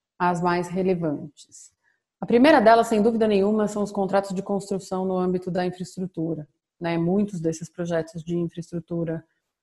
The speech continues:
eles estão em fase de construção e, é, naturalmente, por conta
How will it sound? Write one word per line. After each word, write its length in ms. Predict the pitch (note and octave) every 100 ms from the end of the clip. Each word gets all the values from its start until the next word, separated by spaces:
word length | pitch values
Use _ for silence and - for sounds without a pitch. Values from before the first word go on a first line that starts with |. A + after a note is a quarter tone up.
| _ F3
eles 280 | E3+ E3
estão 280 | E3+ - F3
em 80 | F3
fase 320 | F3 E3 E3
de 140 | E3 F#3
construção 880 | F#3+ F3 - F3+ E3+ F#3+ F#3+ B3 B3+ _ _ _ _ -
e, 320 | G3+ A3 G#3+ -
é, 440 | F#3 F3+ F3+ F#3
naturalmente, 1160 | F3+ F3 F#3+ G3 F#3+ F3+ F3+ F3+ - G#3+ - -
por 160 | F#3+ G3
conta 580 | F#3 F3+ E3+ E3+ E3